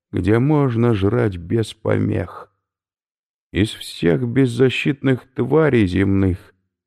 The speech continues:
мертвец беззащитней всех. Козёл бодает, воняет тля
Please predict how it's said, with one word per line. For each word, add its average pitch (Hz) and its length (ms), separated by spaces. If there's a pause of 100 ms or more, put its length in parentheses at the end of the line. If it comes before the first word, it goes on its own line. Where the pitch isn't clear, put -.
(400)
мертвец 123 920 (380)
беззащитней 98 920
всех. - 540 (1120)
Козёл 107 520
бодает, 117 800
воняет 120 760
тля 104 580